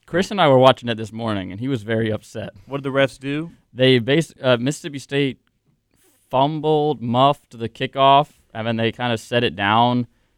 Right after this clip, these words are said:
Speaker 1: and the, there, there wa-, he, the runner was down with it,
Speaker 2: Oh, yeah.
Speaker 1: kind of.
Speaker 2: And then the guy picked it up and ran it all the way
Speaker 1: And the
Speaker 2: back?
Speaker 1: referee did his hands like the, the play was dead, but he also threw the beanbag for a fumble. So he did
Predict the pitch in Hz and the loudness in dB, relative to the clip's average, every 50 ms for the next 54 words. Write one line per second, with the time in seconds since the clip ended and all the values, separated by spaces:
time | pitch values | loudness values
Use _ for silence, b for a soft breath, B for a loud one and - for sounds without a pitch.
0 | _ _ - 104 107 104 104 98 101 104 104 - _ _ _ - 120 120 82 107 | _ _ -12 -8 -8 -6 -6 -6 -6 -6 -6 -6 _ _ _ -8 -6 -4 -4 -2
1 | 123 127 123 120 110 - _ _ _ - 127 139 - _ _ - 95 113 107 104 | -2 -2 -2 -4 -6 -10 _ _ _ -16 -14 -14 -14 _ _ -12 -4 -2 0 0
2 | 101 90 69 - _ - 110 127 139 139 131 113 110 101 95 117 117 117 117 117 | 0 -2 -4 -10 _ -6 0 2 2 2 2 2 0 -2 0 4 4 6 6 4
3 | 110 107 101 98 92 95 90 - - _ _ _ _ - 185 208 117 113 113 113 | 2 -2 -4 -4 -2 -2 -2 -2 -4 _ _ _ _ 2 4 4 6 6 4 2
4 | 104 95 95 - - - 151 151 151 147 147 135 143 143 135 - 160 151 - 147 | 0 -4 -6 -10 -10 -8 -6 -4 -2 0 2 4 4 4 2 0 -4 -8 -6 -6
5 | 143 147 139 147 127 120 127 135 135 135 139 135 135 127 127 123 - 131 127 123 | -6 -4 -4 -6 -6 -6 -4 -4 -2 -2 -2 -2 0 0 -2 -2 0 0 2 4
6 | 135 147 151 - 160 156 156 156 147 139 120 90 - _ _ _ _ _ _ _ | 4 4 2 2 -2 -2 0 0 0 0 -2 -6 -10 _ _ _ _ _ _ _
7 | _ _ _ - - _ - - 143 156 151 143 117 127 139 160 190 180 156 139 | _ _ _ -20 -20 _ -12 -6 -4 -4 -2 -4 -4 -4 -2 0 0 2 2 2
8 | 127 127 123 113 120 123 117 - - 117 110 104 101 95 95 110 - - 139 165 | 0 0 -2 -2 -2 -4 -4 -4 -4 -2 -2 -2 -2 -4 -8 -14 -6 -2 0 2
9 | 180 160 135 113 110 110 107 107 107 101 95 113 117 117 120 139 - - 131 127 | 2 2 0 -2 0 0 2 2 2 0 -2 -2 0 0 0 0 0 -2 -6 -6
10 | - 139 117 110 95 117 135 143 143 117 120 110 107 101 92 - 104 92 92 - | -6 -6 -8 -6 -6 -4 -4 -2 0 2 2 2 2 0 -2 -8 -10 -10 -8 -4
11 | - 139 147 117 - - - - _ _ _ _ _ - 113 113 117 127 139 113 | -2 -2 0 -2 -2 -8 -16 -20 _ _ _ _ _ -8 -6 -4 -2 0 -2 -2
12 | 101 95 | -4 -6